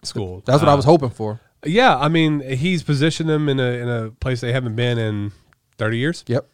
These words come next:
Speaker 2: Easy.
Speaker 1: And, uh, you, you would want to, you would hope that you could keep that going because just, was it three years? No, two, eighteen, nineteen, twenty. Yeah, four years in a game. I don't think that's enough to really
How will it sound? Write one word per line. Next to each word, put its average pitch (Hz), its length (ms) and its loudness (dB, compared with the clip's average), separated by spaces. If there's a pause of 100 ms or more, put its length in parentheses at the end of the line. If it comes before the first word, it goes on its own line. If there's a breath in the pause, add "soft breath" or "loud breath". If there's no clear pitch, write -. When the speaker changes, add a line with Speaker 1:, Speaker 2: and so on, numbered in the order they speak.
(260)
Speaker 2:
Easy. 120 220 2
Speaker 1:
And, 113 300 -2 (920 soft breath)
uh, 117 320 -2
you, 135 260 -2
you 131 240 -4
would 135 140 0
want 143 320 0
to, 123 480 0 (360)
you 135 100 -2
would 131 100 2
hope 160 180 0
that 139 100 0
you 123 140 -2
could 110 240 -12
keep 135 260 -6
that 110 300 -4 (540)
going 123 320 -2
because 110 340 -6
just, 117 240 -6 (340)
was 107 140 -10
it 98 120 -12
three 110 160 -8
years? 127 180 -8
No, 92 140 -12
two, - 180 -20 (840)
eighteen, 113 280 -12
nineteen, 101 280 -16
twenty. 101 200 -14
Yeah, 113 80 -6
four 190 240 2
years 165 260 2
in 139 80 0
a 123 40 -2
game. 120 440 0 (760 soft breath)
I 131 100 -2
don't 151 80 2
think 165 120 -2
that's 151 160 -2
enough 123 600 -6 (520)
to 123 120 -8
really 117 680 -4